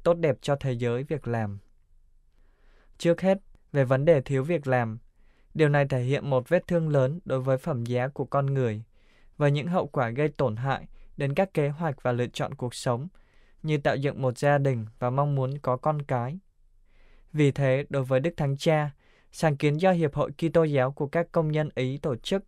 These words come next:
đã đụng chạm đến tâm hồn Ngài, vì đó là cơ hội để giúp những người trẻ ra khỏi cảm giác bất an, vững tin hơn vào tương lai. Đối với điều ngược lại,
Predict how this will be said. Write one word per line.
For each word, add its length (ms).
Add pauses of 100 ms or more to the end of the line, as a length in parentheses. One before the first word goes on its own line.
(440)
đã 100
đụng 200
chạm 280
đến 160
tâm 200
hồn 220
Ngài, 380 (500)
vì 140
đó 200
là 200
cơ 180
hội 260 (440)
để 120
giúp 260
những 180
người 160
trẻ 300
ra 140
khỏi 240
cảm 160
giác 200
bất 200
an, 320 (300)
vững 200
tin 240
hơn 320
vào 160
tương 240
lai. 300 (1300)
Đối 140
với 120
điều 200
ngược 300
lại, 220